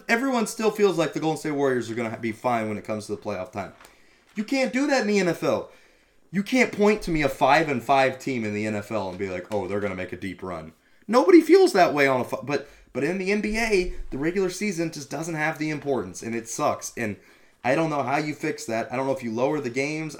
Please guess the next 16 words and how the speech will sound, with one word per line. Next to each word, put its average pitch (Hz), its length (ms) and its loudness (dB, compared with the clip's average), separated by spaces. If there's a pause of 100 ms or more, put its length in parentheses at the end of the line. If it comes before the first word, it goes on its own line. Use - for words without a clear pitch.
I 131 120 -2
don't 127 160 -2
know 123 160 -2
what 123 360 -4
you 123 80 -4
do, 113 360 0 (480)
but 110 360 -2 (440)
right 123 300 -2
now, 143 420 0
it's, 113 260 -4
it's 127 160 -8
just 113 160 -12
not 123 200 -4
a 117 40 -6
good 104 200 -4
product. 98 520 -6